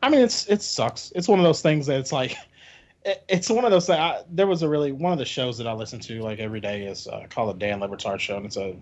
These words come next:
it's a, it's on E S P N, but it's about as far from a sports show as you can get while still, like, peppering in some sports stuff, but they just kinda touch on it. But one of the things that, uh,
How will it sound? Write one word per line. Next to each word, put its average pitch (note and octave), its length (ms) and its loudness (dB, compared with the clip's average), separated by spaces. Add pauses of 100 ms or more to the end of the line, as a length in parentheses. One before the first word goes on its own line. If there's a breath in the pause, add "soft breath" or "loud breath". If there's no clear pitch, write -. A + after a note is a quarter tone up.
(100)
it's - 180 -4
a, G2+ 160 0 (960)
it's C3 140 4
on G3+ 180 8
E E3 100 8
S D3+ 140 4
P C#3+ 180 -2
N, C3 160 0
but B2 120 -4
it's A#2+ 100 -6
about C#3+ 180 2
as G#2+ 100 -6
far A#2 260 0
from A2 160 -12
a - 20 -10
sports A#2 340 -6
show G#2 200 -4
as G2 100 -8
you G#2 60 -10
can G2 120 -10
get G2 320 -6 (280)
while G#2 320 2
still, G#2 340 -2
like, F#2+ 180 -4 (180)
peppering A2 340 -2
in F#2+ 120 -8
some G2 220 -6
sports G2 300 -8
stuff, G2 160 -6
but G#2 80 -12
they G#2 80 -4
just - 120 -12
kinda F#2 160 -8
touch F#2+ 220 -8
on F#2+ 100 -8
it. F#2 100 -16 (540 loud breath)
But D3 120 4
one F#3+ 160 6
of E3+ 100 6
the C#3+ 60 -4
things D3+ 360 2
that, C3 140 0
uh, A2+ 300 -2